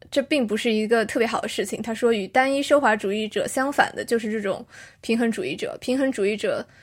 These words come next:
收入精打细算，虽然月月都存一点钱，但生活安排的井井有条，并无拮-，拮据之感。不过，如果按照平衡主义者的方法去生活，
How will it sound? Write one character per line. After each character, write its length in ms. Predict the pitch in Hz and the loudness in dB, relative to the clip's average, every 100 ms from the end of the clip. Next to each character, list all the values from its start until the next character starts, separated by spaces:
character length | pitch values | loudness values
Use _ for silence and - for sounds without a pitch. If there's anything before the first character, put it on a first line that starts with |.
| - _ | -20 _
收 340 | - - 311 330 | -10 2 4 4
入 200 | 311 202 | 2 0
精 240 | 233 254 | 0 0
打 200 | 247 - | 0 -4
细 260 | - - 220 | -8 -6 0
算， 280 | - 233 233 | 0 0 0
虽 140 | 285 | 2
然 180 | 262 247 | 4 4
月 220 | 294 254 | 2 4
月 140 | 240 | 4
都 160 | 220 254 | 4 2
存 260 | 247 214 220 | 0 -2 2
一 60 | |
点 180 | 254 - | 4 2
钱， 260 | - 190 202 | 0 -4 0
但 220 | 233 233 | 0 2
生 220 | 285 294 | 0 0
活 120 | 220 | 2
安 220 | 214 240 | 4 4
排 240 | 247 226 196 | 2 -2 -2
的 80 | 202 | -2
井 240 | 220 247 | -2 -2
井 200 | 240 233 | 0 0
有 140 | 226 - | 0 -2
条， 260 | - 190 | -4 -4
并 260 | 208 285 240 | -2 -2 0
无 300 | 190 190 208 | 0 0 -2
拮-， 400 | - 208 196 202 - | -2 0 0 0 -4
拮 220 | - 208 | 0 0
据 240 | 214 269 269 | 0 -4 -2
之 160 | 294 | -2
感。 220 | 285 - _ - - - - | -2 -4 _ -20 -20 -20 -10
不 80 | |
过， 400 | 220 247 233 226 - - | 2 4 4 2 -2 -4
如 100 | 240 | 4
果 80 | |
按 160 | 233 240 | 4 4
照 160 | 240 233 | 2 2
平 260 | - 247 | 0 0
衡 160 | 277 262 | 0 0
主 140 | 226 | 0
义 100 | 220 | 0
者 140 | 214 - | -2 -4
的 80 | |
方 240 | 214 269 285 | -2 -2 0
法 140 | - | -4
去 120 | - | -4
生 260 | 220 240 240 | -2 0 0
活， 280 | 233 202 | 0 0